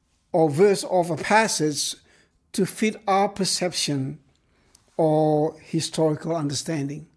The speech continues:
Yeah, so we squeeze the scripture into what we think is,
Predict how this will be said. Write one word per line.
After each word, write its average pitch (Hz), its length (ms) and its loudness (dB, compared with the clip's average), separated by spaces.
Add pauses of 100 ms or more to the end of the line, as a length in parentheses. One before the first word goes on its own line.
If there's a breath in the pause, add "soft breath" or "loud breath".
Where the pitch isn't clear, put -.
(1080)
Yeah, 156 240 -4
so - 180 -8
we 165 140 2
squeeze 185 760 0 (260 soft breath)
the 156 100 -4
scripture - 460 -2
into 160 320 -2
what 147 220 0
we 147 80 -4
think 147 360 -4
is, - 260 -8